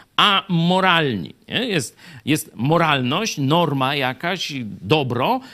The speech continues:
a oni są na wspak z moralnością, z dobrem, z normalnością i tak dalej. Także, e, Patryk Jaki, e, rzeczywiście, e,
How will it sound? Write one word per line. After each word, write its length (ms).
a 160
oni 320
są 360
na 200
wspak 580
z 140
moralnością, 840
z 140
dobrem, 480
z 120
normalnością 840
i 100
tak 220
dalej. 360
Także, 400
e, 200
Patryk 480
Jaki, 540
e, 60
rzeczywiście, 760
e, 100